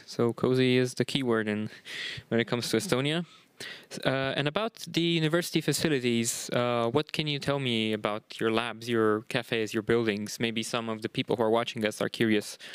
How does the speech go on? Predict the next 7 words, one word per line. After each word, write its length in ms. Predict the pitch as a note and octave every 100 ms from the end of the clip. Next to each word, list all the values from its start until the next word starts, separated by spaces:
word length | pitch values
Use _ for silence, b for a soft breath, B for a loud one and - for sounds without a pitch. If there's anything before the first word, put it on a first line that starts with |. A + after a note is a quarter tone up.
| B -
about 200 | G#2+ A#2
what 220 | A#2 -
amenities, 600 | A2+ A#2 A2+ G#2+ G#2 - - B B B B -
uh, 440 | G2+ G2 G2 G#2 A2+
the 420 | G#2 G#2 G#2 A2 -
faculties 480 | - A2 G#2+ G#2 G2
have. 240 | G#2 A#2